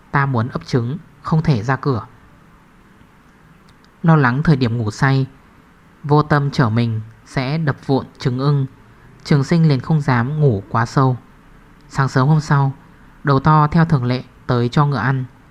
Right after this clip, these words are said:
Đợi Trường Sinh đứng dậy mở cửa, Đầu To vội vàng mang theo thùng gỗ tới đưa nước. "Đại nhân, mấy ngày này ngài đã vất vả,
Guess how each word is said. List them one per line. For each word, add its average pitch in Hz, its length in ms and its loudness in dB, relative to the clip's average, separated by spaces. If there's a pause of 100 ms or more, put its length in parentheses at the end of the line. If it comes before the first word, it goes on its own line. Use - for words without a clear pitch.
(300)
Đợi 147 160 0
Trường 135 180 0
Sinh 160 200 0
đứng 139 140 -2
dậy 156 120 -2
mở 131 160 -2
cửa, 113 300 -4 (540)
Đầu 131 140 0
To 156 160 4
vội 143 180 0
vàng 120 280 0 (260)
mang 143 200 -2
theo 143 340 0
thùng 117 240 -2
gỗ 135 320 -2 (160)
tới 120 220 -2
đưa 143 160 4
nước. 156 200 2 (1120)
"Đại 127 140 -2
nhân, 139 260 2 (600)
mấy 143 140 2
ngày 165 140 2
này 120 340 0 (100)
ngài 127 220 -2
đã 117 140 -2
vất 180 180 -4
vả, 123 220 -2